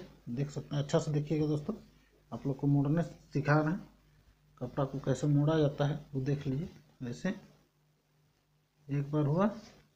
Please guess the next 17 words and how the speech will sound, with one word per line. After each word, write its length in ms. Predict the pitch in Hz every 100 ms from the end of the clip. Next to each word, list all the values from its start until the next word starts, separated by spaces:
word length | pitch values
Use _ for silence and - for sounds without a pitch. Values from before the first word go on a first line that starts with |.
| _ _ _ _ -
फिर 160 | 139
ऐसे 200 | 139 - 143
करके 300 | 131 - 196 - - 117
दो 180 | 117 117
बार 180 | 123
हो 80 | 117
गया। 180 | 120 151 - - _ _ _ _ _ -
ये 120 | 143
दोस्तों, 320 | 131 131 - - - _ _ _ _ _ _ _ _ _ _ _ _ - - _ _
ये 140 | 156 156
हो 120 | 147
गया 140 | 147
मेरा 300 | 151 147 180 - - - -
कपड़ा 240 | - 143
ready। 320 | 135 131 117 - - - - _ _ _ _
इसी 180 | 139 151
तरह 300 | 151 165 196